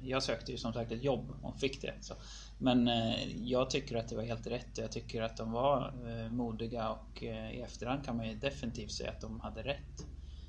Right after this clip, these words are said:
Eh, det genererar ju mer pengar, och det ger en helt annan stabilitet, och vi har helt andra framtidsutsikter idag än vad man hade då.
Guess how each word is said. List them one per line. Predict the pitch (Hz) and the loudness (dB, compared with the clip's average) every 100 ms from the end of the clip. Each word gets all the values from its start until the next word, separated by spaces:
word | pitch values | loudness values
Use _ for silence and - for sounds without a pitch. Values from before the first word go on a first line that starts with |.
| - - | -12 -8
Eh, | 123 | -6
det | 113 113 | -4 -2
genererar | 113 113 110 110 117 143 | 0 0 0 0 -2 0
ju | 117 | 0
mer | 107 | 0
pengar, | 104 113 110 107 107 | -2 -4 -4 -4 -4
och | |
det | 107 | -4
ger | 107 107 | -4 -4
en | 117 | -2
helt | 110 113 | -4 -4
annan | 113 107 | -4 -4
stabilitet, | - 110 107 107 - 117 110 - | -4 -6 -6 -6 -4 -6 -6 -6
och | 120 117 - - - | -8 -8 -12 -14 -4
vi | 113 | 0
har | 107 110 | 0 0
helt | 113 117 117 | 0 0 0
andra | 110 104 | -2 -2
framtidsutsikter | - 107 - - 113 - - 123 | 0 0 -2 -6 -4 -4 -2 -2
idag | 117 110 | 0 0
än | 110 | 0
vad | 107 | -4
man | 110 | -4
hade | 113 107 113 | -4 -6 -4
då. | 127 117 | -2 -4